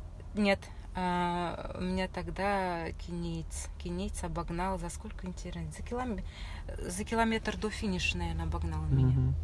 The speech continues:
Speaker 2: Но все равно, наверное, Лос-Анджелес там не-, неплохие призовые заплатили. Помните, на что, на что их потратили?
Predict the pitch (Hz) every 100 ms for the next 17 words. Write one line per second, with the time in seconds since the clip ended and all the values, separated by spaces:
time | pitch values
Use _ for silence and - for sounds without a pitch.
0 | - - - - 131 147 151 135 127 123
1 | 127 131 127 - 127 123 123 123 120 131
2 | 143 131 120 135 143 120 127 123 117 143
3 | 185 151 143 123 120 120 - 123 117 117